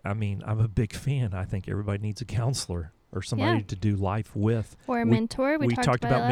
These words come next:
Speaker 1: mentors
Speaker 2: time.
Speaker 1: last week. Yeah, we talked about mentors on the last show. And often,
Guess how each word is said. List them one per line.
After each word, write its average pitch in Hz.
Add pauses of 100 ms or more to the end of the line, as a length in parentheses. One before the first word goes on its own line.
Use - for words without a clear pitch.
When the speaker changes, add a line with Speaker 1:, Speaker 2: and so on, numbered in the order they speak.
(160)
Speaker 1:
mentors 135
Speaker 2:
time. -
Speaker 1:
last 147
week. 127
Yeah, 311
we 113
talked 127
about -
mentors 143
on 151
the 160
last -
show. 95
And 117 (800)
often, 180